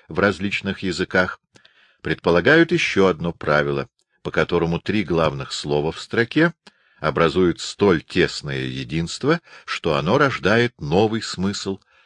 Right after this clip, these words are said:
который ни одно из этих слов по отдельности или в другом сочетании не содержит. Не только обычная связь слов в предложении, но и их точное положение по отношению друг к другу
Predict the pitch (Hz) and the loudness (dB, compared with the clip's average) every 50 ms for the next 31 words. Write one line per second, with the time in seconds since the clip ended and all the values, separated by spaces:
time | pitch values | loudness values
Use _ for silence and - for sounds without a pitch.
0 | _ _ - - 80 78 - 98 92 87 87 87 90 87 85 92 127 156 170 175 | _ _ -2 0 0 2 4 4 4 4 4 2 2 2 0 2 4 4 4 2
1 | 151 131 131 123 98 78 71 - - 85 80 69 76 69 65 - - - - - | 2 0 -2 0 0 0 -2 -4 -4 -6 -4 -2 -2 -4 -4 -6 -12 -12 -12 -8
2 | 85 78 98 147 143 - - - 143 143 139 123 107 123 139 135 127 131 127 - | -2 0 0 0 0 -2 -2 0 0 0 0 0 0 0 2 2 0 -2 -6 -8
3 | - - - 127 127 117 - 95 104 107 113 98 - 78 85 101 87 87 98 95 | -8 -6 -4 -4 -4 -4 -4 -4 -2 -2 -2 -2 -2 -2 -2 0 2 2 0 0
4 | 95 - - 90 - - - - 85 85 85 82 80 82 82 - _ _ _ _ | -2 -4 -6 -6 -6 -6 -4 -2 0 0 0 0 -2 -4 -4 -6 _ _ _ _
5 | _ - - 82 76 73 76 82 98 107 - - 92 87 78 65 65 64 62 - | _ -14 -10 -8 -4 -2 -2 -2 -2 -4 -6 -6 -6 -6 -6 -6 -6 -8 -8 -8
6 | - 64 - _ - _ _ _ _ _ _ _ _ _ _ _ _ _ _ _ | -14 -16 -16 _ -20 _ _ _ _ _ _ _ _ _ _ _ _ _ _ _
7 | _ _ _ - - 190 190 185 202 202 196 - 165 156 147 131 135 120 - - | _ _ _ -4 -2 2 6 8 8 8 8 6 6 6 6 6 4 0 0 0
8 | - 98 92 90 - - - 85 80 76 - - - - 87 85 82 71 - - | -2 0 -2 -2 -2 -2 0 2 2 2 0 -4 -8 -4 0 2 2 2 0 -4
9 | - - 78 76 69 73 76 73 71 73 69 65 58 58 55 - _ _ - _ | -10 -8 -6 -6 -4 -2 -4 -4 -2 -4 -6 -6 -6 -10 -16 -16 _ _ -20 _
10 | - - - - - - 87 92 107 - - 113 113 113 107 - - - - 117 | -20 -20 -20 -20 -10 -2 2 2 2 2 4 4 4 4 2 0 0 4 6 6
11 | 113 - - - - 78 73 69 - - 82 78 80 82 78 85 101 98 82 76 | 6 6 2 -4 -2 -2 -2 -2 -2 -2 -2 0 0 0 2 2 2 2 2 0
12 | 71 69 67 - - 78 73 - - 80 76 - - 95 90 82 76 71 71 65 | -4 -6 -6 -4 -2 -2 -2 -2 -4 -6 -6 -4 -2 -2 -2 -2 -2 -4 -6 -6
13 | 65 73 73 62 57 64 64 82 123 170 175 123 90 - | -6 -8 -8 -8 -8 -8 -2 2 2 2 2 2 -2 -8